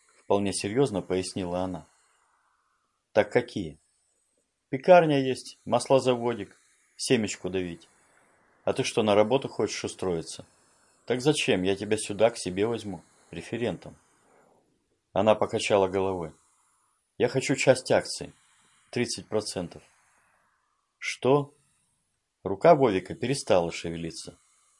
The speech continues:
Зачем тебе акции? Чтобы участвовать в бизнесе. Ты же можешь себе это позволить? Что я могу позволить?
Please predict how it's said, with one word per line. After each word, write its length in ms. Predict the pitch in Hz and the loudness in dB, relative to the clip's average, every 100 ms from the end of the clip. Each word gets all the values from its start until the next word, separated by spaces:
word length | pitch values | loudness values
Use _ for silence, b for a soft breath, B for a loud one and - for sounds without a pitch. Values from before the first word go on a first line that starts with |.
| _ _ _ _ - | _ _ _ _ -14
Зачем 400 | 82 104 - 113 | -8 -2 0 0
тебе 220 | 92 92 | 0 -2
акции? 420 | 92 - - - - _ _ _ _ _ _ _ _ _ | -2 -4 -14 -16 -20 _ _ _ _ _ _ _ _ _
Чтобы 320 | - - 143 | -4 0 2
участвовать 520 | 156 156 147 - 131 | 2 4 4 4 0
в 40 | 123 | 0
бизнесе. 560 | 123 90 87 - 82 _ _ _ _ _ | -6 -6 -8 -10 -16 _ _ _ _ _
Ты 140 | - | -2
же 100 | 110 | 0
можешь 320 | 110 156 151 - | 2 0 0 -6
себе 240 | 107 101 | -4 -2
это 140 | 98 | -2
позволить? 580 | - 104 95 92 82 - _ _ _ _ _ _ _ _ _ _ _ - | -2 -4 -2 -8 -8 -12 _ _ _ _ _ _ _ _ _ _ _ -12
Что 280 | - 175 160 | -4 4 4
я 60 | |
могу 240 | 123 95 92 | 4 0 0
позволить? 640 | 104 101 90 85 76 - | -2 -2 -4 -6 -8 -16